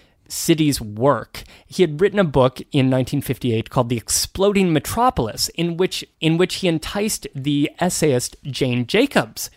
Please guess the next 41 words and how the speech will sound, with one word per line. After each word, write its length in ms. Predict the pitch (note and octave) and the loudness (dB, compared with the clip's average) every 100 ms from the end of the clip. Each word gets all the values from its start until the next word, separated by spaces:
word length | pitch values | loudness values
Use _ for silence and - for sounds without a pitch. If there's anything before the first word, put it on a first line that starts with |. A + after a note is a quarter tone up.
| _ | _
to 140 | - D#3+ | -10 -2
publish 480 | E3 D3 C3 - - | -2 0 -2 -4 -2
an 160 | C#3 C#3+ - | 0 0 0
essay, 560 | B2+ - G2+ A#2 G3 | 0 0 0 2 0
and 160 | D3 D#3 | 0 -2
she 140 | - | 0
would 140 | F#3+ D#3 | 0 0
later 340 | D3+ G#3 C4+ | 2 2 2
expand 500 | B3 - G#3+ G3 E3 | 0 0 0 2 2
that 260 | D#3 F3+ - | 2 0 -2
essay 380 | - - - C3 | -2 -2 2 2
in 80 | C3+ | 2
nineteen 280 | C#3+ C#3+ D3 | 0 0 -2
sixty-one 580 | - D#3 - D#3 F3 E3 | -2 -4 -4 0 0 0
into 340 | E3+ F#3+ G3+ | 0 2 0
her 140 | F3 | 0
book, 260 | F#3 B2 - _ | 0 0 -2 _
The 100 | E3+ | -4
Death 340 | C3 C3+ D3 | 2 0 2
and 160 | F3+ D#3 | -2 0
Life 220 | A#2 A#2 | -2 -2
of 120 | E3+ C3 | -8 -2
Great 200 | A#2+ A#2+ | 2 2
American 360 | A#2+ A2 - | 2 0 -2
Cities. 480 | C#3 A3+ A#2+ A#2 - - - - - | 0 0 0 -6 -10 -10 -20 -20 -6
And 140 | D#3 D#3+ | 0 2
in 100 | E3 | 2
nineteen 380 | F#3 F3+ D#3+ D3 | 0 0 -4 -4
eighty, 420 | E3+ G#3+ F3+ B2+ | -2 0 2 0
White 460 | B2 C3 C#3+ D#3+ D#3+ | 0 -2 0 0 0
would 160 | D3 D3 | -2 -2
publish 380 | D#3+ C#3 B2+ | -4 -4 -2
a 40 | C3 | -4
book, 420 | A2 B2+ A#2+ - - | 0 0 0 -6 -12
a 80 | B2+ | -8
very 260 | A#2+ F#3 F#3+ | 0 2 2
important 540 | C3+ - G3+ - D3+ | 0 -2 -4 0 2
book 180 | C#3 - | 2 2
on 100 | A#2 | -2
the 60 | |
topic, 420 | A2 G#2+ - B2+ | 0 0 -2 -6